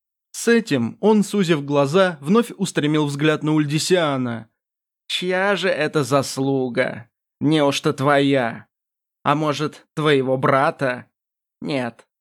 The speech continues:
думаю, дело все же в тебе, пешке моей сестрицы. Чувствую, всех их кое-что связывает меж собой.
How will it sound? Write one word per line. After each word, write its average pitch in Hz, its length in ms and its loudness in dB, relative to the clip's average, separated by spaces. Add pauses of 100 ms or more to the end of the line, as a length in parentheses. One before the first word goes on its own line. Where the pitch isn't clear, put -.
(160)
думаю, 196 380 4
дело 160 400 0
все 147 280 -2
же 127 120 -2
в 135 80 -10
тебе, 135 580 -2 (340)
пешке 202 420 0
моей 151 360 0
сестрицы. 151 1000 -4 (540)
Чувствую, 214 540 4
всех 208 340 0
их 190 240 2
кое-что 190 480 2
связывает 139 680 0
меж 127 220 -4
собой. 135 680 -2